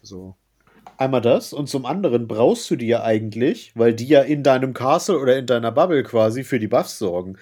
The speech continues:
Speaker 2: Wenn du den da rausnimmst, weil du irgendwie ein, ein Himmelfahrtskommando mit dem machen willst, das macht halt keinen Sinn für mich.
Speaker 1: Nee. Also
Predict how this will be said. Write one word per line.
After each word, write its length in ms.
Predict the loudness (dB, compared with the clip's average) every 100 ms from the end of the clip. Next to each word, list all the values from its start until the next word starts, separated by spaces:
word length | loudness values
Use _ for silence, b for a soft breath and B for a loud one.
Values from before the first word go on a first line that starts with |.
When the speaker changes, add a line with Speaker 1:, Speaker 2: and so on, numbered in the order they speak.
| B B
Speaker 2:
Wenn 160 | -2 0
du 80 | 2
den 180 | 0 2
da 80 |
rausnimmst, 560 | 2 2 2 -4 -6 0
weil 120 | 0
du 60 | 2
irgendwie 320 | -2 -2 -4
ein, 500 | -4 -10 -14 -14 -10
ein 40 |
Himmelfahrtskommando 800 | -6 -6 -2 -4 -4 -6 -6 -4
mit 140 | -6 -2
dem 140 | -2
machen 280 | -2 -6 -4
willst, 380 | -4 -4 -8 _ _ _ _ _ _ _
das 180 | -10 -4
macht 160 | -2
halt 140 | -2 -2
keinen 160 | -4
Sinn 220 | -2 -6 -4
für 120 | -6
mich. 320 | -6 -10 -14 _ _
Speaker 1:
Nee. 220 | -10 -10 -10 _ _ _ _ _ _ _ _ _ _ _ _ _ _ _ _ _ _ -12
Also 400 | -8 -4 -4